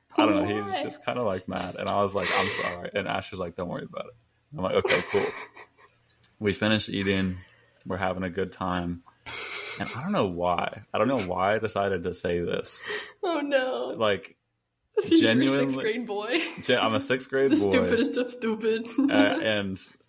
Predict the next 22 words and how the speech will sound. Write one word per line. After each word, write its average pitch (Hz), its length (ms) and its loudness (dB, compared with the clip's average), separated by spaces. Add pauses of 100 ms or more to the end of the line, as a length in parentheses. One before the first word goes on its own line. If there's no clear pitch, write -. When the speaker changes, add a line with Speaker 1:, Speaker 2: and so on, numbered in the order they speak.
(120)
Speaker 1:
uh, 104 180 0
for 107 180 0
some 110 320 -4
reason, 95 600 -4
as 98 300 -2
me 107 120 -4
and 104 100 2
Asher 104 400 -2
are 92 80 -6
going 92 300 -6
back 92 260 -4
up 92 140 -6
the 98 100 -8
stairs, 90 640 -2 (400)
I'm 98 220 -2
like, 87 280 -2 (120)
"Oh, 101 240 -2
man, 95 300 -2
Asher, 95 680 -2 (400)
<sighs> - 400 -2 (1040)
that 98 260 0
spaghetti 98 800 0